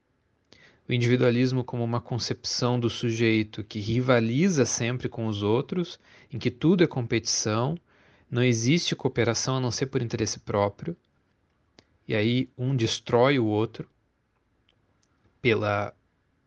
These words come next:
pela violência ou pela indiferença. E o coletivismo como uma, uma noção, uma concepção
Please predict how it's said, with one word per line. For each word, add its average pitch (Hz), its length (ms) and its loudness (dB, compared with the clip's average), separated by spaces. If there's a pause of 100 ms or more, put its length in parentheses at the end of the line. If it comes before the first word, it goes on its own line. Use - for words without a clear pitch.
(160)
pela 104 220 -4
violência 110 680 0
ou - 40 -2
pela 110 200 -2
indiferença. 107 840 -6 (1500)
E 165 140 6
o 208 60 6
coletivismo 151 1120 2
como 156 540 0
uma, 123 540 -2
uma 107 220 -6
noção, 110 640 0
uma 110 140 -2
concepção 123 960 -2